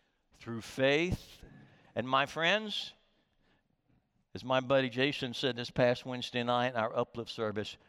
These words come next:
you're not the exception to that. God's grace is not for everybody but you. "But Ronnie, you don't know my story." No, I don't. But God's grace is for you, and all are welcomed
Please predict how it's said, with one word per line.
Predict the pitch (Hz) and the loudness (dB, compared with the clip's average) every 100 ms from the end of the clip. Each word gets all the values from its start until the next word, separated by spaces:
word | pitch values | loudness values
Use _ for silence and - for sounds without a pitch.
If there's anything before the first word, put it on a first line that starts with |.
| _ _ - | _ _ -10
you're | 117 196 | -2 -2
not | 202 180 165 | 2 2 2
the | 165 127 | 0 0
exception | - - 113 - - 76 | 0 0 0 0 -8 -12
to | 71 82 | -6 -4
that. | 76 76 - _ _ _ _ _ _ _ _ _ | -4 -6 -10 _ _ _ _ _ _ _ _ _
God's | - 147 170 | 0 2 2
grace | 139 165 170 160 | 2 2 2 0
is | 131 139 | -6 0
not | 135 135 | -2 -2
for | 113 | -2
everybody | 113 117 120 123 123 117 | -2 -2 -4 -2 -2 -2
but | 104 110 | -4 -4
you. | 98 87 78 | -6 -8 -10
"But | 98 | -12
Ronnie, | 101 107 110 | -6 -4 -4
you | 104 | -6
don't | 104 104 | -8 -8
know | 104 | -8
my | 104 104 | -4 -4
story." | - - 117 101 78 64 - _ _ _ _ _ - | -4 -12 -10 -8 -10 -12 -20 _ _ _ _ _ -16
No, | 90 101 104 | -10 -6 -2
I | 104 | -2
don't. | 127 98 82 80 - _ _ _ _ _ _ _ _ _ _ _ _ - | -2 -8 -10 -10 -16 _ _ _ _ _ _ _ _ _ _ _ _ -18
But | 82 - | -16 -2
God's | 98 104 107 117 - | 2 2 0 -4 -14
grace | 98 101 107 127 - | -8 -2 -2 -2 -10
is | 117 | -14
for | - - | -16 -14
you, | 85 87 110 175 - _ - - _ - _ _ _ _ - | -12 -8 -8 -8 -14 _ -20 -20 _ -20 _ _ _ _ -2
and | 120 123 - | -2 -2 2
all | 175 220 226 143 90 76 - - | 6 8 8 6 2 -8 -10 -6
are | 92 | -6
welcomed | 90 98 113 123 - 135 131 | -4 0 0 -2 -10 -14 -14